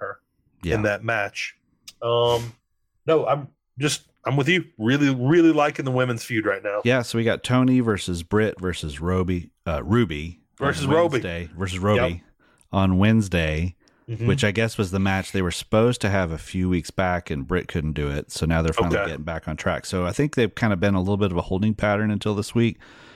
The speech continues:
Speaker 1: I gotcha.
Speaker 2: And, uh, it feels like Ru-, I feels like they're really wanting to make a big deal out of Ruby. So what I'm wondering is if Ruby is gonna win that match and earn a title shot at Revolution.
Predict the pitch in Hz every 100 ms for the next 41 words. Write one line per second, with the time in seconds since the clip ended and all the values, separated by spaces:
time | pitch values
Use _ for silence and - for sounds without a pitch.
0 | - - 110 104 - - _ _ - 101
1 | 98 95 92 85 - 98 - 175 165 160
2 | 107 127 143 - 113 151 151 143 127 -
3 | 110 101 107 110 98 87 87 90 - 82
4 | 85 92 90 80 90 85 76 - 87 85
5 | 98 123 117 98 90 85 78 85 76 92
6 | 110 104 90 85 - 85 78 - _ -
7 | 92 127 139 98 73 78 76 76 - -
8 | - 90 - 92 80 - 98 92 87 -
9 | 78 65 76 69 69 - - -